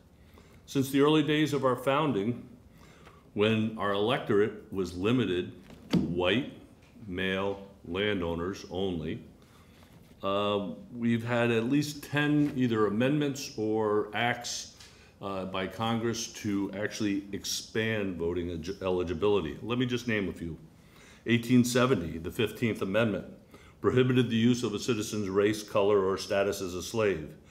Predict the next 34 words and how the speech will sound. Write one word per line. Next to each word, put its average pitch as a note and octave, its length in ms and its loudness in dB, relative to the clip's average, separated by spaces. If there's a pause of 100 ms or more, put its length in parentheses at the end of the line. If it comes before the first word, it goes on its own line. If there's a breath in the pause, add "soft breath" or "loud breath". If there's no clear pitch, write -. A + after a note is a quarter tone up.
(360 loud breath)
Nineteen G#2 420 4
twenty, B2 460 2 (340)
something F2+ 320 -6
important F#2 500 -4
to G#2+ 100 -6
this C#3+ 180 0
group, D#2+ 420 -6 (380 loud breath)
the F2+ 100 -2
Nineteenth A2+ 460 2
Amendment G#2 400 0
prohibited G2+ 480 0
preventing G2+ 400 0
any G2+ 180 -2
citizen G#2+ 520 -2
from F#2 180 -4
voting F#2 320 0
based F2+ 240 -4
on F#2 100 -6
their G2+ 160 -2
sex. - 600 -6 (520 loud breath)
Nineteen G2+ 340 -4
sixty-one, A2+ 600 0
the A#2+ 80 2
Twenty-third C3+ 580 4
Amendment F#2 440 -2
granted G2+ 400 -2
D G2+ 180 -6
C C3+ 340 0
the F2+ 160 -4
th-, - 100 -16 (180)
three G2+ 280 -4
electoral F#2+ 640 -2
college G#2+ 420 0
votes. - 440 -6